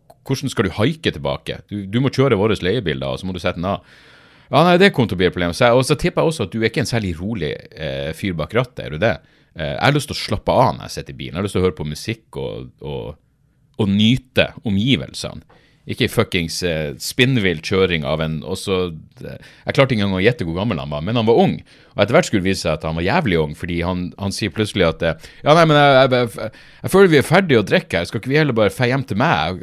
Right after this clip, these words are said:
Vi kan ha fest hos meg.» Jeg bare, «Fest hos deg?» Han bare, «Ja, mamma er ikke hjemme.»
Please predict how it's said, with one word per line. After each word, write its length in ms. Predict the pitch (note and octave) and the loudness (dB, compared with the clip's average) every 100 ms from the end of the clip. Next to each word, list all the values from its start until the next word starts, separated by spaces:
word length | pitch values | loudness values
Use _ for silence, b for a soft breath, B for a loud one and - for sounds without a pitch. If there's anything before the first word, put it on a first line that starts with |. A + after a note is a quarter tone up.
| G2 | -8
Vi 80 | G2+ | -2
kan 140 | C#3 | 0
ha 60 | A#2+ | 0
fest 280 | E3+ F3+ - | 0 -2 -4
hos 100 | E2+ | -4
meg.» 240 | G#2+ A#2 - _ _ _ | -2 -2 -4 _ _ _
Jeg 160 | F#2+ A2 | -8 -4
bare, 160 | F#2 | -6
«Fest 460 | - - - - - | -8 -8 -8 -8 -10
hos 100 | - | -6
deg?» 160 | C3 | -4
Han 140 | G#2 B2 | 0 0
bare, 140 | G#2 | 4
«Ja, 80 | F3+ F3+ b | 2 2 b
mamma 440 | G2+ C#3 G#3+ G3+ | 2 4 6 4
er 80 | G2+ | 2
ikke 120 | - G2 | 0 0
hjemme.» 280 | C3 A#2 | 0 0